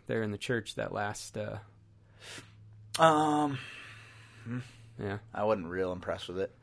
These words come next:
Speaker 2: Um, I, I think that, uh, Padalecki is a little bit better when he's just brooding,
Speaker 1: Mm-hmm.
Speaker 2: not when he's trying to overtly
Speaker 1: Like, cry
Speaker 2: emote.
Speaker 1: and
Speaker 2: Yeah.
Speaker 1: over-emote, yeah.
Speaker 2: Yeah, it's a little too much. Um, and secondly, he should have just done it.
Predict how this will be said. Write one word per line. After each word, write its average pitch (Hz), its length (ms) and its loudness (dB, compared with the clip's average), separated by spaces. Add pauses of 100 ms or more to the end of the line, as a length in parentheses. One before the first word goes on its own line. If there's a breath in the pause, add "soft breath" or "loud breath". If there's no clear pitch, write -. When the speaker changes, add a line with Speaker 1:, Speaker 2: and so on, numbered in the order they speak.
(460 soft breath)
Speaker 2:
Um, 95 420 0
I, 117 240 8
I - 20 8
think 190 340 2
that, 120 300 8 (300)
uh, 95 380 6 (240)
Padalecki 120 520 2
is 101 120 -2
a 107 40 -2
little 101 300 0
bit 98 260 -2
better 95 380 4 (140)
when 95 180 -4
he's 92 140 -6
just 90 280 -6
brooding, 92 460 -4 (120)
Speaker 1:
Mm-hmm. 107 300 0
Speaker 2:
not 98 180 4
when 98 80 -4
he's 95 140 -4
trying 92 360 0
to 87 140 0
overtly 90 500 0 (120)
Speaker 1:
Like, 90 60 0
cry 107 300 10
Speaker 2:
emote. 104 60 6
Speaker 1:
and 104 80 2
Speaker 2:
Yeah. 104 300 6
Speaker 1:
over-emote, 101 380 2
yeah. 110 160 2
Speaker 2:
Yeah, 87 100 4
it's 90 100 0
a 123 60 2
little 127 180 6
too - 220 -2
much. 85 560 -4
Um, 101 480 2
and 143 300 2
secondly, 131 880 6
he 110 340 -6
should 95 280 -2
have 92 180 -4 (120)
just - 280 -8 (180)
done 73 220 -6
it. 80 120 -8